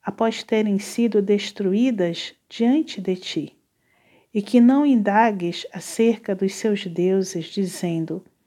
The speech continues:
"Assim como serviam estas nações aos seus deuses, do mesmo modo também farei eu." Não farás assim ao Senhor teu Deus, porque tudo o que é abominável ao Senhor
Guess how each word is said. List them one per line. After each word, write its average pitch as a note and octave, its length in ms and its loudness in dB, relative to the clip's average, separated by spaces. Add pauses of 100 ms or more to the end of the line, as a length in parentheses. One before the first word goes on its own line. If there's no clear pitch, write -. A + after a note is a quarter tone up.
(580)
"Assim A3 640 0
como G3 300 -2
serviam G3+ 600 -2
estas G3 400 -2
nações G3+ 800 -2
aos F#3 180 -6
seus F3+ 280 -6
deuses, F3+ 760 -4 (600)
do F3 120 -4
mesmo G3 440 2
modo G3+ 640 0 (280)
também F3 360 -4
farei F3+ 520 -2
eu." F3+ 260 -2 (840)
Não B3 180 4
farás G#3+ 440 2
assim A3+ 460 2
ao F#3 100 -2
Senhor F3 640 -6 (160)
teu F3 160 -2
Deus, D#3+ 540 -4 (840)
porque - 320 0
tudo B3+ 420 0
o B3 40 2
que A#3+ 200 0
é G#3+ 140 4
abominável G3 840 2
ao F3+ 140 -2
Senhor F3 680 -4